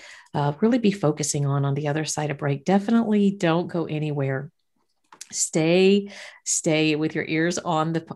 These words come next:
on the show. Uh, you can learn more about him by visiting him at w w w dot gregory landsman dot com.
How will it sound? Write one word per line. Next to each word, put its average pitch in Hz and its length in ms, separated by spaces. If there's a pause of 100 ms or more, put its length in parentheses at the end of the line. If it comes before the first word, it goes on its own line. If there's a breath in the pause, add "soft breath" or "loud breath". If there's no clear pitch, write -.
on 160 140
the 165 80
show. 143 340 (340 loud breath)
Uh, 147 120
you 165 180
can 233 140
learn 214 160
more 175 160
about 160 320
him 147 380 (360)
by 165 120
visiting 160 420
him 151 420
at 147 260
w 160 340
w 151 320
w 156 300
dot 147 220
gregory 160 540
landsman 151 680 (100)
dot 147 360
com. 147 560